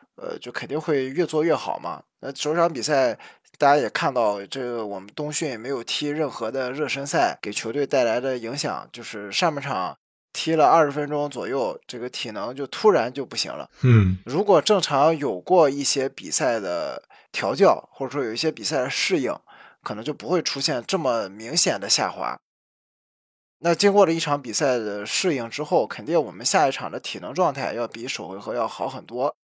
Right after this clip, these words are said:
Speaker 1: 呃，那再加上一些伤员的复出，我觉得整体的阵容上肯定是比第一回合，呃，的比赛要更好的。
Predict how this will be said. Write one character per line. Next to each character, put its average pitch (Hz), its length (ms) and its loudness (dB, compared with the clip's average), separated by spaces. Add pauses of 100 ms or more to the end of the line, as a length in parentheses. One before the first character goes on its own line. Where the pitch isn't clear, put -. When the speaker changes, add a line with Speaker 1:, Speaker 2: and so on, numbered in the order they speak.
(440)
Speaker 1:
呃， 120 600 2
那 165 120 4
再 165 160 4
加 160 160 4
上 170 160 2
一 143 60 -6
些 160 160 4
伤 170 240 2
员 139 100 0
的 156 80 -2
复 156 160 -6
出， 135 300 -4
我 101 100 -4
觉 135 100 -4
得 202 140 6
整 175 240 2
体 - 180 -2
的 107 220 0
阵 240 260 4
容 110 160 -4
上 127 280 0
肯 - 160 -14
定 98 100 -10
是 151 140 -6
比 113 180 -8
第 143 240 -8
一 151 80 -2
回 127 240 -6
合， 98 460 -2
呃， 101 160 -2
的 117 160 0
比 113 120 -10
赛 113 220 2
要 110 240 0
更 123 160 -4
好 - 260 -8
的。 - 120 -14